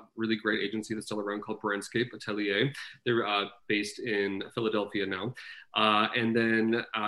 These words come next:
after getting kind of like, you know, cutting my teeth a little bit on some consumer packaged goods, uh, I knew some really amazing people at Anastasia Beverly Hills, including, uh, the founder, Claudia, and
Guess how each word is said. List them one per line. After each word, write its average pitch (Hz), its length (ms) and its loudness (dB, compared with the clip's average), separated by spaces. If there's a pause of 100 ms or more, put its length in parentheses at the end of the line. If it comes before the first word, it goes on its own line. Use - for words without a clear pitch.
after 147 180 2
getting 156 240 6
kind 143 140 2
of 131 100 2
like, 117 240 2
you 113 80 0
know, 110 80 2
cutting 123 220 4
my 113 80 6
teeth 117 200 0
a 120 40 2
little 117 160 2
bit 110 100 2
on 107 100 2
some 113 140 -4
consumer 110 420 0
packaged - 440 -6
goods, 123 340 4 (400)
uh, 104 340 4
I 104 600 2
knew 113 520 4
some 107 280 0
really 117 240 4
amazing 107 320 2
people 110 500 -6
at 101 260 -2
Anastasia 104 440 -4
Beverly 104 280 -2
Hills, 110 400 -2
including, 104 680 -2
uh, 95 180 -4
the - 80 -10
founder, 98 320 -10 (100)
Claudia, 101 440 0 (380)
and 101 420 -2